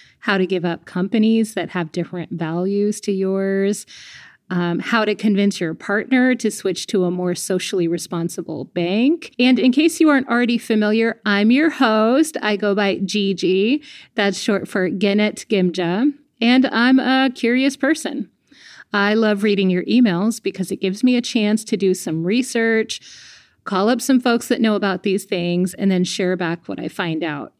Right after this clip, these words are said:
In the past, I've worked a lot of places. I've worked in the private sector. I've worked in the nonprofit, public sector. I read a lot, a whole lot. <laughs> I believe that inequality and oppression are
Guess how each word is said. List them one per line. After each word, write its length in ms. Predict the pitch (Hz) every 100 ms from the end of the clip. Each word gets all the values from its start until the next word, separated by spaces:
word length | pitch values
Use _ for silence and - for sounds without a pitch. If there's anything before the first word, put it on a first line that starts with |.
| _ _ _ _ - - _
In 200 | 233 240
the 80 | 226
past, 360 | 226 240 247 -
I've 240 | 214 214 202
worked 240 | 202 196
a 60 | 180
lot 200 | 180 190
of 80 | 190
places. 640 | 190 185 185 190 180 175
I've 160 | 190 185
worked 240 | 190 -
in 120 | -
the 40 | -
private 380 | 262 311 294
sector. 540 | 277 277 277 - 262 247
I've 180 | 190 170
worked 260 | 165 -
in 120 | 165
the 80 | 160
nonprofit, 920 | 170 165 165 226 254 269 247 240 226 - _
public 420 | - 254 254 247
sector. 720 | - 240 - 214 214 208 208 - - - - _ _
I 140 | 196 185
read 320 | 170 196 247
a 60 |
lot, 460 | 240 233 233 233 - - _ _
a 100 | 185
whole 320 | 165 185 208
lot. 380 | 240 - - - - 233 247 - 269 349
<laughs> 540 | 277 - - - -
I 100 | 214
believe 320 | 220 240 233
that 160 | 214 -
inequality 800 | 220 220 - 196 220 226 220 -
and 280 | 208 196 196
oppression 760 | - - 185 185 - 202 202 202
are 480 | 185 180 180 180